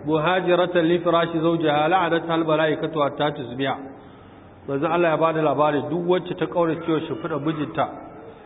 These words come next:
malaiku za su dinga la'anta ta har ta wayi gari. Duk wayannan akwai hadisai a kai. Wala ana man intasaba ila ghairi abihi.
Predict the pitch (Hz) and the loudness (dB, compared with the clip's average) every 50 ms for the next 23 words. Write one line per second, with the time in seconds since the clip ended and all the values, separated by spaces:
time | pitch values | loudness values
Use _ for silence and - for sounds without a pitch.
0 | - - 143 139 143 139 139 - 160 160 175 180 170 175 175 - 165 156 160 151 | -10 -6 -2 0 2 0 0 0 0 2 2 2 2 0 -2 -2 0 0 2 2
1 | 147 135 147 147 - 151 - 143 123 156 165 160 - 151 131 123 123 135 135 135 | 2 0 0 -2 -4 -6 -8 -4 -2 -2 -2 0 0 0 2 2 2 0 -2 -4
2 | 120 98 - - - - - - - - - - - - - - - - - - | -6 -10 -12 -14 -18 -18 -20 -20 -20 -20 -20 -20 -20 -20 -20 -20 -20 -20 -20 -10
3 | - 156 185 196 220 220 185 165 - 170 165 - - - - - - - - 160 | -6 -2 0 2 2 2 2 2 0 0 0 -2 -4 -10 -10 -12 -8 -4 -2 0
4 | 160 147 139 127 120 117 - 147 131 - - - - - - - - - - - | 0 0 -2 -4 -6 -6 -6 -4 -4 -4 -6 -8 -12 -16 -18 -20 -20 -20 -20 -20
5 | - - - - - - - - - - - - - - - - - - 180 202 | -20 -20 -20 -20 -20 -20 -20 -20 -20 -20 -20 -20 -20 -20 -20 -20 -6 0 0 2
6 | 214 196 190 196 190 180 185 180 190 190 190 185 170 - 180 170 185 170 165 165 | 2 2 2 2 2 4 4 4 2 2 0 -2 -2 0 0 0 2 2 4 4
7 | 165 160 160 165 170 170 165 170 147 135 131 131 147 143 135 113 | 4 4 4 4 2 2 2 2 0 0 0 0 0 0 -2 -4